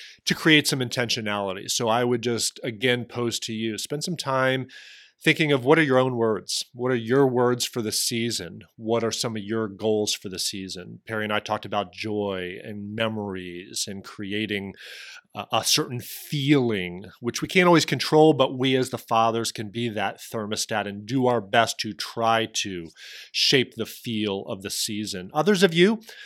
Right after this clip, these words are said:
might have totally different words, as I suggested. Maybe, maybe reconciliation is the word for you guys, that that's your focus goal, is to bring your families back together after a challenging season. Maybe it's, maybe it's to grieve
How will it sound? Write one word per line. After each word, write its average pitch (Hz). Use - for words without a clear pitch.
might 156
have 147
totally 147
different 139
words, 113
as 101
I 101
suggested. 98
Maybe, 107
maybe 123
reconciliation 117
is 131
the 113
word 98
for -
you 101
guys, 90
that 95
that's 107
your 104
focus 104
goal, 101
is 90
to 107
bring 110
your 104
families 117
back 127
together 131
after 120
a 107
challenging 98
season. 92
Maybe 120
it's, -
maybe 160
it's 220
to 196
grieve 120